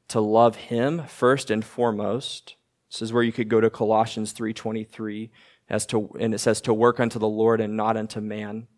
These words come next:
So first and foremost, I wanna glorify God with my work. But second, I wanna follow the example of Jesus, right?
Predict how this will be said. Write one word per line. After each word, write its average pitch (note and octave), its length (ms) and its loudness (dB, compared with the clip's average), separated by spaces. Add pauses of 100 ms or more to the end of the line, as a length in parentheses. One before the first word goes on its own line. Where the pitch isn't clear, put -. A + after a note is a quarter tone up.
(360)
So A#2+ 160 -2
first D3+ 400 6
and B2 120 0
foremost, B2 520 0
I A#2+ 100 2
wanna A#2 240 2
glorify A2+ 520 0
God G#2+ 640 0 (600)
with A2 140 -6
my A2 160 -2
work. G#2+ 420 -2 (460)
But B2+ 120 -8
second, F3+ 400 4
I B2+ 60 4
wanna C#3+ 240 2
follow C#3 300 6
the B2 100 0
example A#2+ 380 -2
of G#2+ 100 -2
Jesus, G#2+ 540 -8
right? A2 320 -6